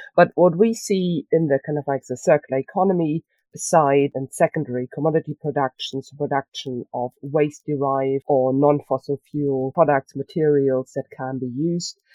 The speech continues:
that a lot of funds are being set up. So a lot of more standard and, uh, private equity houses, general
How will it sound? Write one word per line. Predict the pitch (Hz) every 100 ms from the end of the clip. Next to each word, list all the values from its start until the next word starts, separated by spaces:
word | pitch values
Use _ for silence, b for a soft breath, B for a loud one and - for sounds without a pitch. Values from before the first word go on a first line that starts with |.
| b -
that | 151
a | 143
lot | 151 196
of | 165
funds | - 139 147 147 -
are | 135
being | 131 131 131 135 123
set | - 139 127
up. | 151 226
So | - 135 127
a | 139
lot | 135 165
of | 143 147 - b b -
more | 151 151 147 139 - _ _
standard | - - - 160 156 151 143 139 139 -
and, | 127
uh, | 120 -
private | 123 131 -
equity | 180 - 156 - - 139 135 131 131 -
houses, | 131 131 135 135 127 127 - - -
general | 143 175 175 147